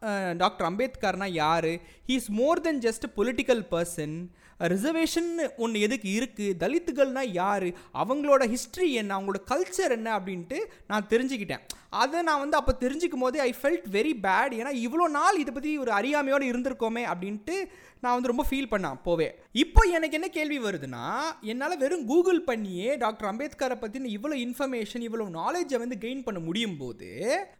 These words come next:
நம்மளை விட ரொம்ப வயசானவர் இசைஞானி இளையராஜா, அவர் வந்து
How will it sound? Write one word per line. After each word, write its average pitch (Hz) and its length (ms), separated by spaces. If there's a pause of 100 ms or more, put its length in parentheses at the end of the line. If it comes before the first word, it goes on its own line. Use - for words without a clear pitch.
நம்மளை 320 300
விட 359 140
ரொம்ப 277 340
வயசானவர் 302 600 (520)
இசைஞானி 208 460
இளையராஜா, 139 440 (280)
அவர் 330 340
வந்து 269 300